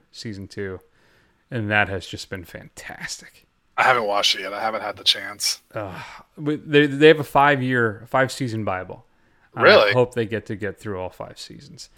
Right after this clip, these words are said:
Speaker 2: Okay.
Speaker 1: No, Netflix will cancel it after three.
Speaker 2: <laughs>
Speaker 1: But it is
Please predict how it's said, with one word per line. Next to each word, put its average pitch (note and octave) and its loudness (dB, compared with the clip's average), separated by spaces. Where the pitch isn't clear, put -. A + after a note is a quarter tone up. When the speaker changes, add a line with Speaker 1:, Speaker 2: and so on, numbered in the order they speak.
Speaker 2:
Okay. A#2+ -10
Speaker 1:
No, D#3+ 8
Netflix C#3 2
will B2+ -2
cancel A#2+ -2
it A2 2
after - -8
three. G2+ -2
Speaker 2:
<laughs> - -14
Speaker 1:
But A#2 2
it D3+ 6
is G#2+ -4